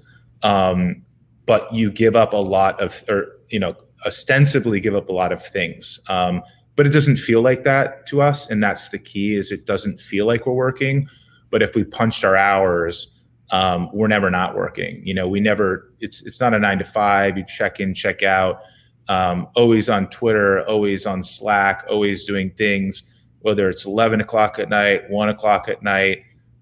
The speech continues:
six in the morning, depending on the day. People ask, like, "Are you,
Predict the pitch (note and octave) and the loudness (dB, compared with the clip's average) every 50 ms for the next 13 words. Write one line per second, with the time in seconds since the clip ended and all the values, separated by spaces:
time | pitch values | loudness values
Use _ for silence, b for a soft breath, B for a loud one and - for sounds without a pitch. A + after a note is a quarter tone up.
0 | _ _ - - - B2+ A#2+ - - G#2+ G2+ F#2+ G2 G2 G2+ G#2 G2+ G2+ G2+ G2 | _ _ -12 -4 -4 -4 -4 -4 -4 -4 -2 -2 0 0 0 2 2 2 2 2
1 | F#2 G2+ G2 - - A2+ G#2+ G#2 G2+ G2+ F#2+ F#2+ F#2 F2 - G#2 G2+ G#2 G#2+ G#2 | 0 -2 -4 -4 -4 -2 0 0 0 0 0 -2 -2 -2 0 2 2 4 4 2
2 | G#2 G#2 G2+ A2+ - - A2 G#2+ G#2 G#2 G2+ - - G#2+ G2+ F#2+ - - - - | 2 0 -2 -4 -2 2 2 4 4 4 2 0 -2 -2 -2 -2 -4 -8 -6 -4
3 | A2 G#2 G#2+ G#2+ G#2+ G#2 G#2 | -2 -2 0 0 -2 -2 -4